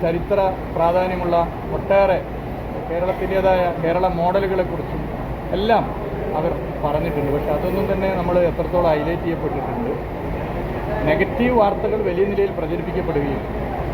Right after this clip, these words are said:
കേരളത്തിലേക്ക് പുറത്തുനിന്ന് വരേണ്ട ഒരു പത്താൾ അതിൻ്റെ ഭാഗമായി കുറയുകയും ചെയ്യുന്ന ഒരു സ്ഥിതി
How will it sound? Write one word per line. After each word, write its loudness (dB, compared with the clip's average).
കേരളത്തിലേക്ക് 2
പുറത്തുനിന്ന് 0
വരേണ്ട 0
ഒരു -2
പത്താൾ 4
അതിൻ്റെ -2
ഭാഗമായി 0
കുറയുകയും 4
ചെയ്യുന്ന 2
ഒരു -2
സ്ഥിതി -2